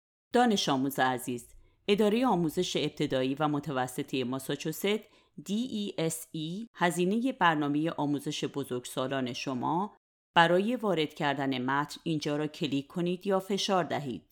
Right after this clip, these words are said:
و حدود صد برنامهٔ مشابه آن را می‌پردازد. ادارهٔ آموزش ابتدایی و متوسطهٔ ماساچوست به منظور تداوم حمایت از این برنامه‌ها باید اطلاعات مربوط به دانش آموزان،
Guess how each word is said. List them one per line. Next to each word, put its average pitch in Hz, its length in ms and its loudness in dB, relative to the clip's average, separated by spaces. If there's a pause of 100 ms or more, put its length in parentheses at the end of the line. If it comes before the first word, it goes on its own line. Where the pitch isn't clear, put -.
(400)
و 185 80 6
حدود 220 400 0
صد 269 320 0
برنامهٔ 151 480 4
مشابه 135 800 -2
آن 220 200 4
را 220 140 2
می‌پردازد. 123 920 -2 (280)
ادارهٔ 196 420 4
آموزش 226 500 0
ابتدایی 180 600 -2
و 220 140 -6
متوسطهٔ 143 800 -2
ماساچوست 170 920 -4
به 185 80 -2
منظور 175 480 2
تداوم 139 600 -2
حمایت 151 600 -2
از 226 220 -4
این 254 200 2
برنامه‌ها 139 840 0
باید 214 360 4
اطلاعات 170 580 -2
مربوط 143 460 -4
به 135 100 -6
دانش 135 400 -4
آموزان، 160 600 -2